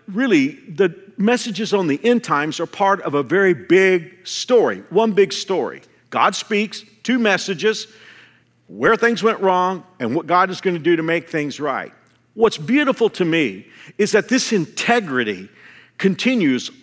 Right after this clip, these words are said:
all the way from Genesis to Revelation, God's big story. And now that story, as we're going to see, is coming to its culmination. With the time we have left, and time is limited today,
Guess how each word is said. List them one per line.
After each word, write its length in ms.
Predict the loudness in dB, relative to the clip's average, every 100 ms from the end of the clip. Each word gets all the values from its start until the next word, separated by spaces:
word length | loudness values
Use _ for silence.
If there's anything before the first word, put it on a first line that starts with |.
| _
all 160 | 2 4
the 80 | 6
way 160 | 4
from 220 | 4 0 0
Genesis 680 | 0 0 -2 -2 -4 -4
to 240 | -12 -4 0
Revelation, 720 | 2 2 0 0 -4 -14 -18 _ -2
God's 320 | 2 2 0
big 200 | -2 -2
story. 520 | -2 -6 -6 -6 -8 _ -20 -20 -4
And 180 | -2 2
now 380 | 2 2 0 0
that 160 | -2 -2
story, 500 | -2 0 2 0 -4
as 160 | -4 -2
we're 120 | -4
going 240 | -2 -2 -4
to 60 |
see, 440 | -6 -4 -2 -4 -10 -20 -10
is 180 | -8 -6
coming 320 | -4 -2 -2
to 160 | -2 -4
its 140 | -6
culmination. 760 | -6 -4 -4 -4 -6 -8 -16 -20 _ _ _ _ _ -10
With 100 | -8
the 60 |
time 340 | -2 0 2 2
we 100 | 4
have 220 | 2 4
left, 340 | 2 2 -2
and 220 | -4 -4
time 300 | -2 0 0
is 160 | -2 -2
limited 400 | 0 0 -2 -6
today, 380 | -2 0 0